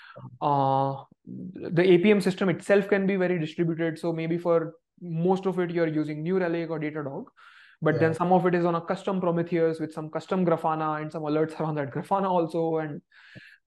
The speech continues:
Speaker 1: uh, just all over the place. So the second help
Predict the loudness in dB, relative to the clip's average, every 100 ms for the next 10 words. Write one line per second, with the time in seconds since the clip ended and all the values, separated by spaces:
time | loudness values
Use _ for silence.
0 | -8 -6 -4 -2 -2 0 2 4 4 0
1 | -2 -8 -4 0 2 2 -4 -8 -6 -6
2 | -4 -4 -4 0 2 2 0